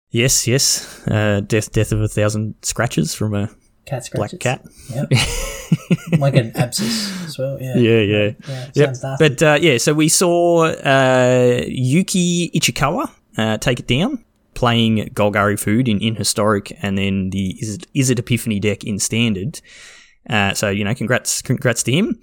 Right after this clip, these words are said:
Speaker 1: Uh, but the, I think the big storyline from the weekend was that the, the team that Yuki Ichikawa was on, a Ja-, Japanese testing team,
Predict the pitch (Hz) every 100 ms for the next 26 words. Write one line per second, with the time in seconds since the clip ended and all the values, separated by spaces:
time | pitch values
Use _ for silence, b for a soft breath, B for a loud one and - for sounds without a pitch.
0 | B B B B - 117 120 127 120 -
1 | 139 131 131 123 123 - 196 233 175 -
2 | 143 190 - - - _ _ _ - -
3 | 131 156 151 110 101 98 107 98 107 101
4 | 117 117 98 104 - 107 - 113 - -
5 | 110 - 131 165 160 113 107 101 113 113
6 | 104 - - 101 98 95 95 117 98 95
7 | 98 - 110 104 101 101 - 113 - 110
8 | - 101 95 156